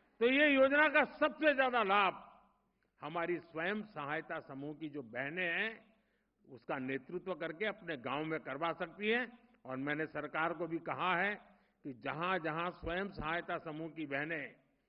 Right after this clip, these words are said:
इस काम के लिए आगे आती हैं, हम उनको प्राथमिकता देंगे। और ज़ीरो बिल बिजली का इस अभियान को भी सफलतापूर्वक मुझे आगे बढ़ाना है।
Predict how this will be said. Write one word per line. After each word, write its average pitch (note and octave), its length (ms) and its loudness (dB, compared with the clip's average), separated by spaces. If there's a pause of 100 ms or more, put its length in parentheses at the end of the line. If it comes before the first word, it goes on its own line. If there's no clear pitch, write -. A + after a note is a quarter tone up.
(140)
इस C#3 160 -12
काम C#3+ 340 -10
के C#3+ 120 -10
लिए C3+ 140 -8
आगे C3+ 320 -8
आती E3 360 -4
हैं, G#3+ 320 -4 (260)
हम C#3 160 -10
उनको D3 220 -8
प्राथमिकता C#3+ 680 -2
देंगे। G#3 520 2 (460)
और E3 160 0
ज़ीरो C4 580 6
बिल G#3 360 6
बिजली F3+ 380 0
का - 520 -8 (520)
इस D#3 180 -8
अभियान D3 440 -8
को F3 160 -4
भी E3 140 -4
सफलतापूर्वक D3+ 720 -6
मुझे C#3+ 240 -6
आगे C#3+ 220 -6
बढ़ाना D#3 400 -6
है। G#3 140 -6